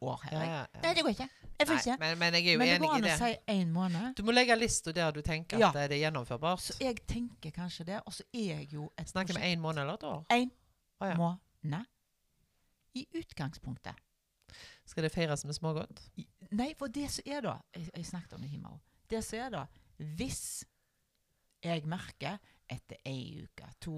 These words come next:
Speaker 1: uker, sånne ting, at, «Oi, dette liker kroppen min, for jeg tror jeg er full i betennelse, vet du.»
Speaker 2: Ja.
Speaker 1: Det er jo det som er med
Speaker 2: Ja.
Speaker 1: fibromyalgi og alt dette her, sant?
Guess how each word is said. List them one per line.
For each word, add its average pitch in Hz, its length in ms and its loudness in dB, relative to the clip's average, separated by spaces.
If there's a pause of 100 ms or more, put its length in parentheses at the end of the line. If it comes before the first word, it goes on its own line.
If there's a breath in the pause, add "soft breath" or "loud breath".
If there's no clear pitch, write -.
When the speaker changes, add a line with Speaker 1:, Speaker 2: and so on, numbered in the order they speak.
Speaker 1:
uker, - 300 -14
sånne 151 220 -4
ting, 185 240 -8
at, 160 160 -8 (180)
«Oi, 269 140 -6 (260)
dette 135 400 -8
liker 143 400 -10
kroppen 185 240 -10
min, 123 80 -4
for 139 140 -12
jeg - 60 -16
tror 147 160 -4
jeg 110 100 -10
er - 80 -18
full 113 180 -8
i - 80 -16
betennelse, - 460 -10
vet - 160 -18
du.» - 80 -8
Speaker 2:
Ja. 160 120 -6
Speaker 1:
Det - 140 -12
er - 60 -10
jo - 80 -12
det 143 100 -6
som - 140 -10
er 156 160 -8 (100)
med 139 160 -6
Speaker 2:
Ja. 151 80 -8
Speaker 1:
fibromyalgi 127 600 -10
og 110 80 -6
alt 127 100 -10
dette - 180 -10
her, 147 140 -4
sant? 185 260 -2